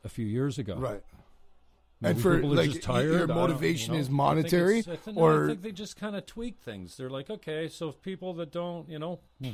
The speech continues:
Speaker 1: let's all reduce their action." I don't
Speaker 2: Right.
Speaker 1: know. I find it filthy, though.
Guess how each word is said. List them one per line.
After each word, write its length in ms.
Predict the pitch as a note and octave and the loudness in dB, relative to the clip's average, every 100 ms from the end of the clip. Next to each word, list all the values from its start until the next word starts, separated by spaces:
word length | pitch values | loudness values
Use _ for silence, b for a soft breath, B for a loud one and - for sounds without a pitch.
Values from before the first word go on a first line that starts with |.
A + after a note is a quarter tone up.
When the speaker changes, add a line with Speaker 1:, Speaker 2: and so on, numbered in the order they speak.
| E2 - b b b | -10 -18 b b b
Speaker 1:
let's 160 | B2 B2 | -12 -6
all 120 | D#3 | -4
reduce 380 | C#3+ C3 C#3 - | -4 -4 -6 -6
their 200 | C3 A#2 | -6 -6
action." 380 | F#2 E2 - C#2+ - - - | -6 -10 -16 -14 -10 -10 -6
I 100 | A#2+ | -6
don't 60 | B2+ | -6
Speaker 2:
Right. 60 | |
Speaker 1:
know. 140 | G#2+ E2+ b b b b b b b | -8 -12 b b b b b b b
I 40 | - | -10
find 200 | - A#2+ | -6 -4
it 80 | G2 | -6
filthy, 360 | - F#2+ F2 D#2+ | -6 -6 -6 -12
though. 200 | D2 | -16